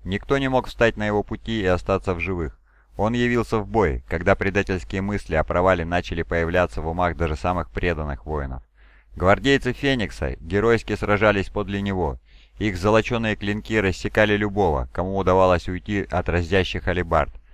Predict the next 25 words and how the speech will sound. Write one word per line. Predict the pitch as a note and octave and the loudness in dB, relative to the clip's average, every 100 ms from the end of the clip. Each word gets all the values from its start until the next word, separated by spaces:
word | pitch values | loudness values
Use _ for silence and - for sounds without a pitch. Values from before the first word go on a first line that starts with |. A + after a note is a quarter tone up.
| - - | -20 -14
Храбрый | - A2 B2 B2+ A#2 A2 | 0 6 8 8 4 0
Феникс | C3 B2 E2+ - - | 0 0 -2 -8 -16
гордо | D#2+ A2+ G2+ G#2 | -2 0 2 0
нес | A2+ G#2+ E2+ | 2 0 -2
знамя | F2 G#2 G#2 G2 | -2 0 0 -2
Легиона, | G2 G2+ F#2+ D#2+ B1+ | -2 0 0 -2 -6
убивая | C2+ E2+ G2 G2+ F#2 | -8 -2 4 6 4
всех, | - A2 G2+ - - _ - | 2 -2 -2 -4 -20 _ -6
рискнувших | E2+ F2 - A2+ G2+ - - | -4 -4 -6 -8 -6 -6 -4
подойти | E2+ F2+ F#2 F#2 | -2 -2 -2 -4
на | E2+ | -4
длину | F2 F#2 | -4 -4
его | F#2 F2 | -4 -4
меча. | F2 F2 - D#2+ C#2+ _ _ _ _ _ | -6 -6 -2 -2 -2 _ _ _ _ _
Лариане | E2+ F#2 G2 A#2+ B2 G2+ D2+ | 0 2 4 6 4 2 -4
гибли | D#2+ A2 G2 | -4 -4 -2
десятками, | G2 G2+ - G2+ - - C#2 B1+ - | -4 -4 2 2 2 -4 -6 -8 -8
вокруг | - F2+ A2 G#2+ | -2 0 0 0
островка, | G2+ - G2 - F#2 D2 | 0 0 -2 2 2 2
в | |
центре | - G2+ F#2 E2+ | -2 -6 -4 -4
которого | F#2 F#2+ G2+ F#2+ F2 | -2 -2 2 2 2
возвышался | F2 E2+ F2 F#2+ F2+ - | 0 -2 0 4 4 2
величавый | E2 F2 - G2 F#2 F2+ | -4 -4 0 2 4 2
Фулгрим. | D#2+ F#2+ F#2+ E2+ E2+ C2+ | -2 -6 -6 -6 -6 -6